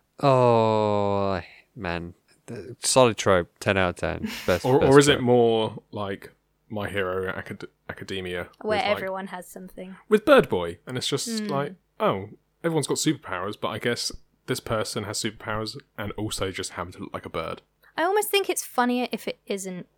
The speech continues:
Speaker 2: a regular occurrence, and every
Speaker 1: Yeah.
Speaker 2: time people see these four arms, I'm adamant it's gonna be four,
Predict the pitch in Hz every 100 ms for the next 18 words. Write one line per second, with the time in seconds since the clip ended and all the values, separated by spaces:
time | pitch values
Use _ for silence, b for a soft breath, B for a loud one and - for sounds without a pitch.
0 | _ _ 202 180 185 180 180 185 - 180
1 | 175 214 - 185 185 - 220 226 - 214
2 | 208 208 - 190 - 214 196 185 180 -
3 | - 196 190 180 175 180 - 175 170 185
4 | 277 240 233 - - 185 214 - 277 185